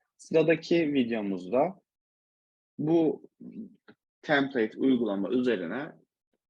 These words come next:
akıllı kontratlarla ve blockchain'le nasıl etkileştiğimizi gösteren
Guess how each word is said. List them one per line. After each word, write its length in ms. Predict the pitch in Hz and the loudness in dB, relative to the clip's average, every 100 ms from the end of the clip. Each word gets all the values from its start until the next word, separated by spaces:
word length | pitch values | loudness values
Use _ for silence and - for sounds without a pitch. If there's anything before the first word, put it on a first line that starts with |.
| _ | _
akıllı 360 | 120 - 143 135 | -8 -4 -2 -2
kontratlarla 840 | 139 117 104 107 101 104 95 78 | -4 -6 -2 -2 -2 -2 0 0
ve 160 | 80 78 | -2 2
blockchain'le 540 | 127 123 - 87 90 | 2 2 -4 -4 -2
nasıl 220 | 117 127 | -4 0
etkileştiğimizi 840 | 104 - 95 90 - - 50 - - | -2 -2 -4 -4 -4 -14 -14 -14 -4
gösteren 600 | 123 127 104 104 156 | -4 -2 -2 -2 -4